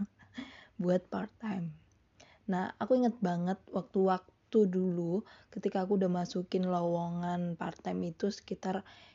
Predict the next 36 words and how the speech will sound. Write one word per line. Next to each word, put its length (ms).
banyak 240
banget 240
pokoknya 320
tiga 240
puluhan 560
plus-plus 480
gitu. 240
Terus 560
aku 240
hopeless 400
kan, 240
karena 240
nggak 160
ada 80
panggilan 320
sama 160
sekali. 480
Terus 160
aku 160
ngerasa 320
kayak, 240
"Ya 80
udah 160
deh, 240
aku 160
nggak 240
usah 240
nyari-nyari 640
locker 320
lagi, 320
aku 240
nggak 160
usah 320
kerja-kerja 640
part 240
time. 240